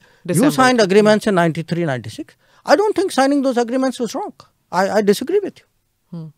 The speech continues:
Speaker 2: I mean, and this is not a political point I'm making.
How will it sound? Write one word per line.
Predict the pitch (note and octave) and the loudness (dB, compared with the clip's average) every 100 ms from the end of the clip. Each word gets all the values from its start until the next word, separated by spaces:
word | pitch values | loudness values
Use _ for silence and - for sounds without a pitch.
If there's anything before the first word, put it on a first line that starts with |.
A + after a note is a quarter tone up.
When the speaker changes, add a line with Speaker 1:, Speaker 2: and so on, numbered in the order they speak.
| _ _ _ _ | _ _ _ _
Speaker 2:
I | D3+ | -8
mean, | D3 - _ | -8 -8 _
and | G3+ G3+ | 0 2
this | G#3 | 2
is | B3+ | 4
not | C4 D#4 | 4 6
a | C#4 | 4
political | G#3+ A#3 A#3 A3+ | 2 0 0 -2
point | G#3+ G#3+ G#3 | 0 -2 -2
I'm | G3 | -4
making. | A3 - | -4 -10